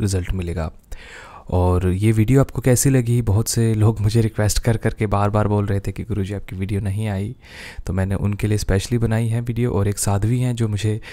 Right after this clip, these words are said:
तीन चार बार फ़ोन कर चुके हैं, मुझे उनका नाम तो नहीं पता, लेकिन मैं स्पेशली उनको थैंक्स बोलना चाहता हूँ कि उन्होंने मुझे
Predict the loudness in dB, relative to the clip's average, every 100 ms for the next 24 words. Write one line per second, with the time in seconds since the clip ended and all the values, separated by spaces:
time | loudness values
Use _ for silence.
0 | -14 -10 -2 0 2 2 4 2 2 0
1 | 0 -2 -4 -2 -2 0 -2 -2 -2 -2
2 | -2 -2 0 -2 0 0 -2 -4 -4 -6
3 | -2 -4 -2 -2 -2 -4 -4 -6 -4 -4
4 | -4 -4 -4 -4 -6 -8 -14 -20 -20 -16
5 | -10 -6 -4 -4 -4 -4 -2 -4